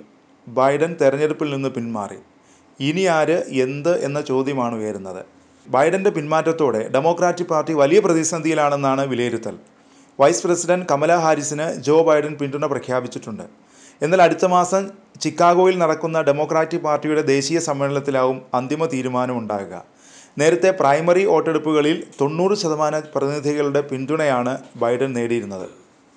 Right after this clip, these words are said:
സ്ഥാനാർത്ഥിത്വത്തിൽ നിന്ന് പിന്മാറ്റം പ്രഖ്യാപിച്ചതിന് പിന്നാലെ തെരഞ്ഞെടുപ്പിൽ ഡെമോക്രാറ്റിക് പാർട്ടിയുടെ സ്ഥാനാർത്ഥിയായി വൈസ് പ്രസിഡന്റും ഇന്ത്യൻ വംശജയുമായ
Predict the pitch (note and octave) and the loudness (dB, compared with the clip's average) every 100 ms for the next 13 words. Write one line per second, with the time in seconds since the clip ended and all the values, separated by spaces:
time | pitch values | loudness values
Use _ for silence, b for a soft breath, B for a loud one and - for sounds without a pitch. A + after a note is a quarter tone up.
0 | _ _ b b b b b b b _ | _ _ b b b b b b b _
1 | - - D3 F3 F#3 F#3+ F#3 F#3 F#3+ E3+ | -8 2 4 6 4 4 2 0 0 2
2 | E3+ G3+ D#3 D3+ E3 E3 F3+ D3 C#3+ D3 | 2 2 0 -2 -2 0 0 -2 -2 -2
3 | C#3+ D#3 D#3+ D3+ C#3+ C3+ A2 F2+ - B | -2 -2 -4 -4 -2 -2 -2 -4 -12 B
4 | B B - C#3+ D#3+ D#3 E3+ G#3 G#3+ - | B B 2 2 4 2 2 -2 -4 -14
5 | C3 B2+ D3+ D#3+ D#3+ D#3+ E3+ D#3 D3 D3+ | -2 0 2 0 0 -2 -2 -2 -2 0
6 | D3 D3 C#3 C#3 C#3+ C#3 C#3+ C3+ D3+ - | -2 0 0 2 0 0 0 0 -2 -2
7 | C3 C3+ C3+ D3+ D3 D3+ D3 D3 F#3 G#3 | 0 0 -2 -2 -2 -2 -4 -4 -8 -8
8 | D3 C#3+ D#3+ E3 D3 C3+ D3 C#3+ C#3+ C3+ | -6 -4 -2 -2 -4 -4 -4 -4 -2 0
9 | C3 E3 | 0 -2